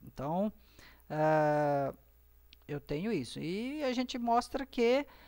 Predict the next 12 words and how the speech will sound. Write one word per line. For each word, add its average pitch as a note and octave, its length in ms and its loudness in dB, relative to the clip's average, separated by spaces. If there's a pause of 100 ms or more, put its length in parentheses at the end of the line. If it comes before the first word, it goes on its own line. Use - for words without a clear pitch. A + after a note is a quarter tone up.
(160)
se - 180 -2
a B3+ 60 6
amostra B3 440 4
for A3+ 260 2
maior, A#3 640 2
se - 120 -10
a A#3+ 40 -2
amostra A3+ 320 -6
for G#3+ 200 -4
grande G3+ 440 -2
o - 20 -8
suficiente, A#3 840 -6